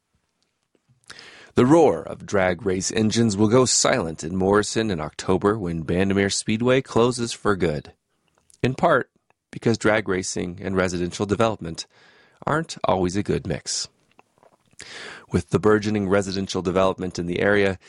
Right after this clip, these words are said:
the Bandameres are planning to sell their property along C four seventy and find a new location in the Metro Denver area,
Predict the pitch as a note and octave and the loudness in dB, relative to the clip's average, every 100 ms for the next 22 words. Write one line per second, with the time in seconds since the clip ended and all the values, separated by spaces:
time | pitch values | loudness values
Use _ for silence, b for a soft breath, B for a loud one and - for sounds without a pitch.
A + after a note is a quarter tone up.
0 | B B B A#2 D3+ E3 D#3+ D3 C3 A#2 | B B B 2 2 2 2 0 2 0
1 | A2 - A#2+ B2+ B2 A#2 - E2+ - - | 0 -4 -2 0 -2 -4 -6 -4 -2 0
2 | F#2+ F#2+ F2+ E2 - F#2+ - F2 F2+ E2+ | 2 2 -2 -4 -2 -2 -2 -4 -4 -4
3 | E2+ E2 - - F#2+ - F2 D#2 - F#2 | -6 -6 -6 -4 -4 -2 -2 0 0 0
4 | F#2 G2+ - A#2 C3 C#3 C#3+ B2 C3 D#3+ | 0 -2 -2 0 0 0 -2 -4 0 0
5 | E3 F#2 F2 - D#2 - F#2 G2 F2 F2+ | 2 0 0 -6 -6 -6 -6 -6 -4 -4
6 | F#2+ G#2 F#2 E2 - F#2 F2 E2+ D2 D2 | -2 -2 -2 -4 -2 0 0 -2 -6 -4
7 | D2 - F2+ E2 D2+ B1 - | -4 0 0 0 -2 -8 -12